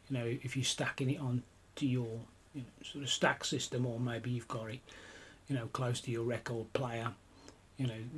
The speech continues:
you have that degree of protection then. And then really to complete this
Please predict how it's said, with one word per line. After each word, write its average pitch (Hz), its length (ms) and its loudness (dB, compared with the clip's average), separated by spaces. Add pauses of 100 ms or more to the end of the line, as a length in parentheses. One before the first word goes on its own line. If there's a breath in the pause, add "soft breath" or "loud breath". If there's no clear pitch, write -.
(140)
you 139 280 0
have 117 220 -6
that 127 240 -2
degree 123 300 0
of 117 100 -6
protection 120 560 -2
then. 113 180 -10 (800 loud breath)
And 160 140 10
then 170 120 10
really 190 240 10
to 185 140 4
complete 143 520 6
this 131 340 4